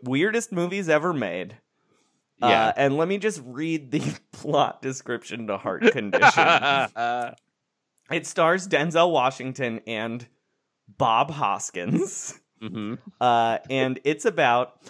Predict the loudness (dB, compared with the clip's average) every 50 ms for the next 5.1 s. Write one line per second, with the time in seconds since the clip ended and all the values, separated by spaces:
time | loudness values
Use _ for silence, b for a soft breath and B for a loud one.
0 | b b b b _ 2 2 2 2 2 0 0 0 0 -2 -4 -6 -6 -6 -8
1 | -10 -8 -6 -2 -2 -2 -2 -2 -4 -4 -4 -4 -4 -4 -6 -6 -4 -2 -2 -2
2 | -2 -2 0 2 2 2 0 -4 -4 -2 -2 -2 -2 -4 -6 -6 -4 -2 -2 -2
3 | -4 -6 -8 -6 -6 -4 -6 -6 -6 -4 0 2 2 2 0 -2 -4 0 2 2
4 | 2 2 2 0 -2 -4 -6 -10 -10 -10 -8 -4 -2 -2 -2 -2 -4 -8 -12 -12
5 | -14